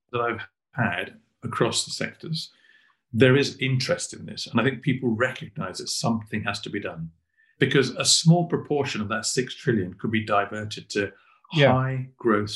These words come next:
Speaker 1: technology opportunities, like, like us, like fintech. Um, and there's already some work going on in terms of productive finance, which is another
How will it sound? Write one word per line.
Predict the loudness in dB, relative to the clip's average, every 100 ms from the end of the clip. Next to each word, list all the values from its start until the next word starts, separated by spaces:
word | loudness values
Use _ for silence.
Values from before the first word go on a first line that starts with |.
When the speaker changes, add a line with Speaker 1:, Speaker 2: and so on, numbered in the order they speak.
| -6
Speaker 1:
technology | -2 -2 -2 -2 0 0 -2
opportunities, | -6 -10 -10 -6 0
like, | 2 2 -2 -4
like | -4 -4
us, | -8 -8 -6 -2
like | -2 0
fintech. | -4 -4 -8 -12 _ _ _ -20 -10 -2
Um, | 2 2 4
and |
there's | 4 6
already | 6 4
some | 2 0
work | 0 -2
going | -2 0
on | 0 -2
in | -4
terms | -6 -4
of | -4 -2
productive | -2 -4 -6 -6
finance, | -2 -2 -2 -6
which | -10
is | 0
another | 2 2 2 -2